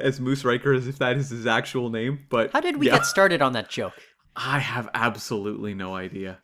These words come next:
Speaker 1: His name was Kyle, right?
Speaker 2: It was Kyle Riker,
Speaker 1: Yeah.
Speaker 2: but, uh, I think <laughs> it was, he lives in Alaska.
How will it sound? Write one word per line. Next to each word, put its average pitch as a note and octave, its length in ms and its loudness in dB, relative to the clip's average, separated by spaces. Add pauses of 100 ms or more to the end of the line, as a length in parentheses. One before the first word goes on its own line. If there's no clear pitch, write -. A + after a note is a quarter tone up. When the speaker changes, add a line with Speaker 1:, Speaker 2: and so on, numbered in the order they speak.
(120)
Speaker 1:
His E3 120 -4
name C4 100 2
was C#3+ 100 0
Kyle, A2+ 400 4
right? C3 280 0 (340)
Speaker 2:
It D#3+ 80 -4
was D3+ 140 -2
Kyle F#3+ 320 4
Riker, A#2 480 0 (420)
Speaker 1:
Yeah. A2+ 120 -8
Speaker 2:
but, A2+ 500 0
uh, A#2+ 500 4 (260)
I F3 100 2
think D4 200 -4
<laughs> - 600 -10
it C4+ 60 -10
was, A#3 260 -12
he - 180 -10
lives F#3 180 0
in F3+ 80 -4
Alaska. D#3 540 0